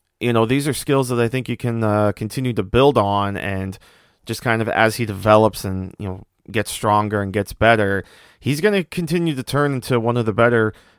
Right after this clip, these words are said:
uh, defensive tackles, I think, in a couple of years. But he's already started to, um,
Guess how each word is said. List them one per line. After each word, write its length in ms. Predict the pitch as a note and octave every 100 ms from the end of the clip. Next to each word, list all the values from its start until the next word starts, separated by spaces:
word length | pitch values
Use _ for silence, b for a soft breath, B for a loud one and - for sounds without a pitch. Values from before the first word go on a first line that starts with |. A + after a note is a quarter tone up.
| -
uh, 140 | - G2
defensive 480 | A2 A#2 A2+ G2+
tackles, 480 | - A2 A2 A2+ G2+
I 100 | G2+
think, 280 | F#2+ G#2 G2
in 80 | F#2+
a 60 |
couple 280 | F#2 G2 G2
of 80 | F#2+
years. 300 | G2+ F#2+ F2+
But 160 | F2 F#2+
he's 160 | A#2
already 340 | G#3 B3 A3+ F#3
started 480 | - D#3 D#3+ D3
to, 300 | - D3 C3
um, 480 | A#2+ A2 G2+ G2+ G2